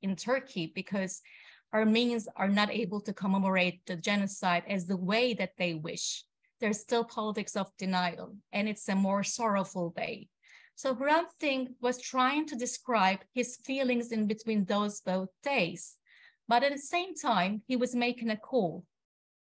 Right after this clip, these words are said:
because as twenty-third April is a day, holi-, uh, it is a holiday dedicated to the children of the world, he was saying that invite all the children, but also invite children from Armenia as well,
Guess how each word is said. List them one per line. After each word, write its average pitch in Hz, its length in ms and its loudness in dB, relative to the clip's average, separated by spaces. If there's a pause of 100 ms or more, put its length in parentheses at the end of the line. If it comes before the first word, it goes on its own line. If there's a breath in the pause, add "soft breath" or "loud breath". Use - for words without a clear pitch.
(200)
because 226 460 0 (160)
as 294 320 0
twenty-third 240 560 0
April 202 640 -2 (800 soft breath)
is 220 200 0
a 202 140 0 (120)
day, 208 320 2 (160)
holi-, 226 340 2
uh, 196 240 2 (160)
it 214 100 -2
is - 60 -6
a 190 80 2
holiday 202 560 2
dedicated 185 560 -4
to 196 80 -6
the - 160 -10
children 226 400 -2
of 180 160 0
the 180 80 -4
world, 202 480 0 (160)
he 226 140 -2
was 220 320 0 (300)
saying 302 500 0
that 190 320 0
invite 254 420 2
all 247 260 2
the 254 260 -4
children, 190 500 -2 (160)
but 214 120 -2
also 226 300 -2
invite 208 580 0
children 247 460 -2
from 214 240 -2
Armenia 208 520 2
as 180 180 -6
well, 180 400 0